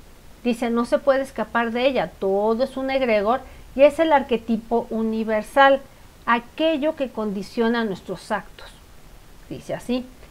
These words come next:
cuando eres niño, naces, respiras por primera vez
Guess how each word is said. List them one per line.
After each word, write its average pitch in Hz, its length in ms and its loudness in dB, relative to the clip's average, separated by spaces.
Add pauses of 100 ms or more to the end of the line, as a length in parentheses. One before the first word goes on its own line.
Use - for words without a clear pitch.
(400)
cuando 233 560 4
eres 311 380 6
niño, 277 560 0 (1120)
naces, 262 800 2 (540)
respiras 294 800 0
por 196 180 -6
primera 208 420 0
vez 180 260 0